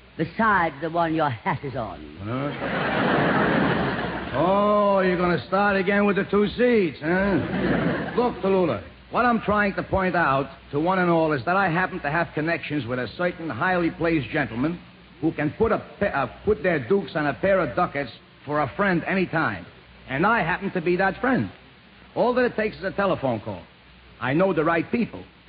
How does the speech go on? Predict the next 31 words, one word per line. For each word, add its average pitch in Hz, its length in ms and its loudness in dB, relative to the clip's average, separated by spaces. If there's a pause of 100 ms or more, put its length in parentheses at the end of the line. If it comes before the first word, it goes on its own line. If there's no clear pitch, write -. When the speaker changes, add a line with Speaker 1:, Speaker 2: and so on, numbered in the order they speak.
(180)
Speaker 2:
I 117 100 -4
happen 147 240 -4
to 139 80 -8
be 143 120 -4
the 139 100 -6 (120)
star 165 260 2
of 147 80 -2
the 147 80 -2
biggest 165 380 -2
hit 165 160 -2
on 180 120 0
Broadway, 175 460 0 (240)
and 117 100 -6
I 139 60 0
have 131 220 -4
plenty 233 240 4
influence. - 400 -4 (640)
So 123 180 -6
show 233 240 2
me 208 80 2
the 160 120 2
telephone 226 580 2
and 165 160 -2
give 214 100 2
me 202 80 0
a 170 120 0
slug. 151 280 -2 (720)
Speaker 1:
Don't 190 340 2
tempt 190 260 0
me. 127 280 2 (100)
Speaker 2:
Huh? 165 220 2